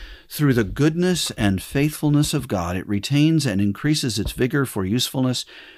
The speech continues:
realizing the promise, "Lo, I am with you always, even to the end of the world." It has had its burning and shining lights,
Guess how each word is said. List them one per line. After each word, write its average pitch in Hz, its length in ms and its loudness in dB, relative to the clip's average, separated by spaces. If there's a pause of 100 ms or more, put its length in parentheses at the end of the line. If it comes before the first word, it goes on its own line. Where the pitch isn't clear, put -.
(220)
realizing 151 580 8
the 143 80 4
promise, 95 480 -4
"Lo, 120 360 0
I 101 160 0
am 95 140 0
with 123 260 -2
you 139 140 -4
always, 92 600 -6
even 98 380 -6
to 107 120 -8
the 95 220 -6
end 85 360 -6
of 78 200 -14
the 85 80 -14
world." 78 500 -16 (1700)
It 98 100 -10
has 98 160 -4
had 110 320 -2
its 101 220 -6
burning 113 680 0
and 92 200 -6
shining 101 420 0
lights, 85 560 -8